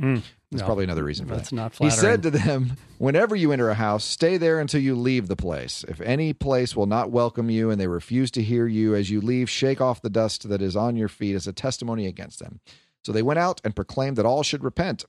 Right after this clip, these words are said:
Speaker 2: They cast out many demons and anointed with oil many who were sick and cured them.
Speaker 1: Yeah, this is the first time that the, uh, disciples are doing the
Speaker 2: They
Speaker 1: work of
Speaker 2: did
Speaker 1: Jesus.
Speaker 2: something.
Speaker 1: Yeah, they're just been hanging out, being with Jesus.
Speaker 2: Right, following him around.
Speaker 1: Which is, a,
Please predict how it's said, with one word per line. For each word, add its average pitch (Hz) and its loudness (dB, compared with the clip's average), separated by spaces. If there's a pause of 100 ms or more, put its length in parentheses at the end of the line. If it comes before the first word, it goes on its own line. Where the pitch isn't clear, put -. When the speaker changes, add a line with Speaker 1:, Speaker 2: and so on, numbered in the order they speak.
(360)
Speaker 2:
They 85 -8
cast 120 0
out 107 0
many 120 -2
demons 131 -4
and 107 -2
anointed 120 -2 (160)
with 113 -2
oil 135 0
many 131 -4
who 143 -4
were 135 -4
sick - -8
and 127 -10
cured 147 -10
them. - -18 (1300)
Speaker 1:
Yeah, 127 -2
this 127 -2
is 139 -2
the 123 -6
first 127 -2
time 117 -2
that 104 -6
the, 107 -6
uh, 101 -4
disciples 113 -6
are 117 -2
doing 110 -4
the 110 -6
Speaker 2:
They 110 0
Speaker 1:
work 110 0
of 104 -4
Speaker 2:
did 156 2
Speaker 1:
Jesus. 131 2
Speaker 2:
something. 104 0 (160)
Speaker 1:
Yeah, 117 -2 (100)
they're 113 -4
just 113 -8
been 113 -4
hanging 117 -2
out, 117 -2
being 117 -2
with 127 0
Jesus. 107 -8 (100)
Speaker 2:
Right, 82 -6 (160)
following 87 -4
him 113 -4
around. 95 -6
Speaker 1:
Which 120 -6
is, 139 -2
a, 233 -4